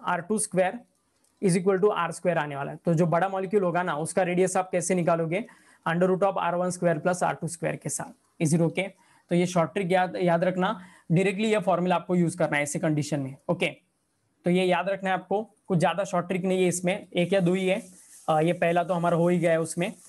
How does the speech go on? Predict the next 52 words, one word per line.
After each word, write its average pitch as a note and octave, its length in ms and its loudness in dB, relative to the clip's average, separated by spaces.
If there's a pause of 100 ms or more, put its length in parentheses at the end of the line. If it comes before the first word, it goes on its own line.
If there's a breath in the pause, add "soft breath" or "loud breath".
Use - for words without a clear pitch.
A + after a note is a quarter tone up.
(200 loud breath)
तो F3+ 60 0
ये F3+ 100 4
डायरेक्टली G3 380 0
याद F#3+ 160 0
रखोगे G3 340 -4
तो F#3+ 140 -4
थोड़ा, F3+ 220 0 (340)
अ, F3+ 60 2
डेरिवेशन F3+ 500 2
करते F#3 240 0
वक्त F#3+ 160 -4
थोड़ा F3+ 200 2
मतलब F3+ 280 -2
इतना F3+ 220 -2
स्टेप F3+ 280 -2
हमारा D#3 220 2
बच E3 160 2
जाएगा, - 360 -8 (300 soft breath)
इतना F3+ 220 0
वक्त F#3 220 0
कम F3+ 120 2
हो E3+ 120 2
जाएगा। D#3+ 420 0 (360 soft breath)
तो F3 60 2
ऐसे E3 180 0
केसेस F3 300 -2
में F#3 100 2
अगर F3+ 160 0
दो F3 180 2
रेडियस F3+ 300 2
दिए F3 300 0 (340 soft breath)
तो F3+ 80 2
generally F3+ 440 2 (220)
आर D#3+ 180 -2
वन, F3+ 140 -2
under F3+ 380 -2
root F3+ 160 2
of F#3 120 2
आर D#3+ 140 2
वन F3+ 100 -4
स्क्वायर F3+ 260 0
प्लस F3+ 200 -2
आर D#3+ 100 2
टू E3 140 -6
स्क्वायर F3 240 2
से F3 120 -2
आप G3 180 0 (300 soft breath)
फाइनल D#3+ 260 -2
आंसर D3 220 -4
निकाल F3 260 0
सकते D#3 320 -10
हो। - 140 -12